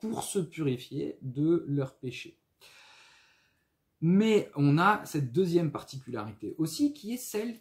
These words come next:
qu'ils sont des professionnels de la guerre. Alain de Murger encore le rappelle, hein, les chevaliers au douzième et au treizième siècle sont bien les combattants par excellence à l'époque, mais ils ne sont pas des professionnels de la guerre.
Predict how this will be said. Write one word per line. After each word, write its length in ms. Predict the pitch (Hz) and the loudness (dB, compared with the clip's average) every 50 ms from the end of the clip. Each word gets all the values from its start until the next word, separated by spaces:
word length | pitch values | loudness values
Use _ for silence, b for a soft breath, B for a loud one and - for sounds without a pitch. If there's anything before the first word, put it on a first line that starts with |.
| _ _ | _ _
qu'ils 240 | _ - 156 147 139 | _ -4 -4 -4 -2
sont 360 | - - - 226 254 294 277 | -4 -4 -2 0 2 2 2
des 260 | 190 165 180 - - - _ | 4 2 2 2 -2 -8 _
professionnels 1000 | _ - - 156 165 190 175 - - 156 147 - - 160 170 185 202 214 196 | _ -10 -6 0 2 2 0 2 -4 -4 -4 -2 -2 -2 -2 -2 -2 -2 0
de 100 | 156 156 | 2 4
la 160 | 151 147 135 110 | 4 4 4 2
guerre. 220 | 104 78 - _ _ _ _ _ _ | -2 -6 -12 _ _ _ _ _ _
Alain 220 | 101 104 107 110 | -14 -10 -10 -8
de 100 | 104 110 | -6 -4
Murger 520 | 107 104 101 107 110 110 117 127 131 - - | -4 -4 -4 -6 -6 -6 -2 -2 -2 -2 -2
encore 380 | - 131 147 - 233 254 262 233 | -6 -8 -6 -4 -4 -4 0 2
le 140 | 165 131 123 | 2 2 2
rappelle, 560 | 120 127 143 - - 214 220 254 277 269 233 | 2 2 0 0 0 -4 -4 -2 -2 -2 -2
hein, 240 | 165 175 208 226 208 | -2 -4 -4 -4 -2
les 280 | 170 139 127 127 - _ _ _ _ _ | 0 0 -2 -2 -4 _ _ _ _ _
chevaliers 880 | _ - - - 185 180 160 131 113 110 113 117 135 170 214 262 277 | _ -16 -2 0 0 2 2 0 -2 -2 -4 -2 0 0 0 2 2
au 140 | 127 160 131 | 2 2 2
douzième 500 | 131 127 147 160 151 143 147 160 165 165 | 2 0 -2 -2 -2 -2 -2 -2 0 0
et 60 | 139 | -2
au 80 | 117 107 | -4 -6
treizième 440 | - - - 165 147 120 110 95 95 | -8 -6 -6 -4 -4 -4 -6 -10 -10
siècle 360 | - - 165 - - - - | -8 -8 -6 -6 -6 -8 -10
sont 200 | - - 143 131 - - _ _ _ - | -10 -8 -8 -8 -8 -14 _ _ _ -12
bien 360 | 131 127 156 196 196 202 180 | -8 -4 -2 0 2 2 2
les 140 | 151 135 131 | 2 0 0
combattants 480 | - - 165 156 151 151 151 175 160 | -2 -6 -4 -4 -4 -4 -4 -4 -6
par 240 | 139 - 101 95 104 | -4 -6 -8 -8 -8
excellence 920 | 110 120 - - - - 170 175 196 240 285 330 - - - - - - _ | -10 -12 -12 -14 -4 -2 -2 -2 0 -2 -4 -6 -8 -12 -16 -18 -20 -20 _
à 100 | - 107 | -20 -14
l'époque, 540 | 113 135 139 - 139 - 139 139 _ _ b b b b b b b - | -12 -12 -10 -8 -8 -10 -10 -10 _ _ b b b b b b b -4
mais 300 | 135 170 190 208 208 - | -2 2 2 2 2 2
ils 160 | 170 151 147 | 2 4 4
ne 80 | 147 143 | 4 4
sont 320 | 139 - - - 226 240 | 2 0 -6 -6 -6 -6
pas 340 | - - 175 165 202 220 - - | -4 0 0 0 0 -2 -6 -10
des 160 | 127 131 139 | 0 0 0
professionnels 800 | 139 - - 143 135 - 127 123 - - 135 170 208 233 208 165 | 0 0 -4 -6 -6 -4 -8 -8 -6 -6 -6 -4 -4 -4 0 2
de 80 | 165 | 2
la 160 | 170 165 151 135 | 4 4 2 0
guerre. 220 | 123 110 - | -2 -4 -8